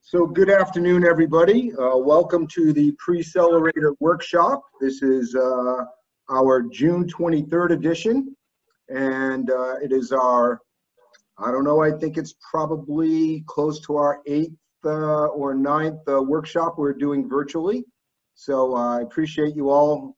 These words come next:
coming in, and unfortunately, we're not providing lunch. Um, so you're on your own for that. But,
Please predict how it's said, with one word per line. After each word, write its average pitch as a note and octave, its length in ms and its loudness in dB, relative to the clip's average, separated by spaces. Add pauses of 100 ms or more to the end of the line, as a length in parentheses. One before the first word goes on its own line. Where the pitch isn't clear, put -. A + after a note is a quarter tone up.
coming D#3 260 -2
in, A3 480 0
and C3 320 -8
unfortunately, D3+ 540 -4
we're C#3+ 100 -4
not D3 220 -4
providing D3 420 -2
lunch. G3 420 -6 (760)
Um, C3 440 -8
so - 160 -6
you're D#3+ 200 2
on D#3+ 80 -2
your D#3 160 -2
own F#3 140 -4
for F3+ 120 -14
that. G3 300 0 (500)
But, D3 200 2